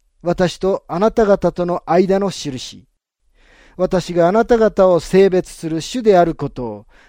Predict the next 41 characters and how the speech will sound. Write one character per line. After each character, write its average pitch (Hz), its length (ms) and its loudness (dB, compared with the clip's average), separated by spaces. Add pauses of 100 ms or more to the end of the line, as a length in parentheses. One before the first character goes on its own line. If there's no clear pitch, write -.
(100)
あ 170 100 -2
な 190 120 0
た 190 120 0
方 165 260 0
が 151 160 2
知 190 200 -10
る 214 100 -4
た 196 160 2
め 196 80 -4
の 190 140 -2
も 170 160 -4
の 165 100 -4
な 160 140 -4
の 160 100 -4
で 170 180 4
あ 107 80 -4
る。」 - 140 -20 (3000)
ご 180 100 0
覧 233 160 4
の 220 80 0
通 190 180 0
り、 190 360 -2 (260)
こ 196 140 0
れ 240 100 4
ら 233 140 2
の 185 100 -2
律 165 300 -4
法 165 180 0
は 180 220 2 (100)
イ 165 100 -6
ス - 200 -8
ラ 269 160 2
エ 233 40 2
ル 185 140 0
民 185 240 -4
族 156 240 -4
の 180 140 -2
た 143 160 -4
め 117 80 -10
で - 100 -20
す。 - 180 -20